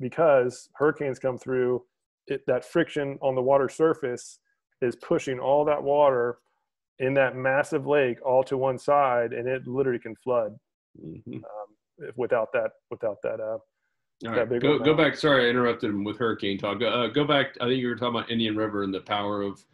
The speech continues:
Speaker 2: of
Speaker 1: Oh, right.
Speaker 2: wind. Yeah.
Speaker 1: Yeah. So, so Indian River,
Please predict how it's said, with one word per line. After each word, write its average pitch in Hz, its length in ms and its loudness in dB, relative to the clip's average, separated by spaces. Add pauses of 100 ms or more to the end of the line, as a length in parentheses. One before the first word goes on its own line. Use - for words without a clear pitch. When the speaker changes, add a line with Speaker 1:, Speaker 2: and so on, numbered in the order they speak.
(320)
Speaker 2:
of 170 80 2
Speaker 1:
Oh, 143 160 6
right. 120 220 4
Speaker 2:
wind. 98 100 -12 (180)
Yeah. 104 260 -2
Speaker 1:
Yeah. 151 240 4
So, 151 180 -2 (160)
so 160 200 2
Indian 180 220 4
River, 151 500 4